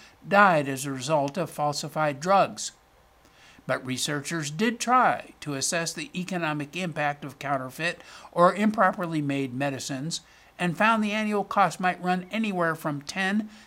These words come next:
to two hundred billion dollars. Officials from the Global Health Policy Institute in La Jolla, California, added that the report provides important validation of what is largely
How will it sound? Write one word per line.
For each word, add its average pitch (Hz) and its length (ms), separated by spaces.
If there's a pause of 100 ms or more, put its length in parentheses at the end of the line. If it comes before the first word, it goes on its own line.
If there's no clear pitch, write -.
(100)
to 170 100
two 214 340
hundred 180 500 (440)
billion 180 680
dollars. 170 640 (1400)
Officials 165 560
from 220 160
the 208 80
Global 208 400
Health 196 280
Policy 185 420
Institute 165 760
in 147 80
La 147 140
Jolla, 180 340
California, 147 880 (500)
added 147 500 (400)
that 156 180
the 165 80
report 196 580 (120)
provides 160 520
important 190 640
validation 160 880 (140)
of 139 120
what 151 220
is 131 180
largely 147 680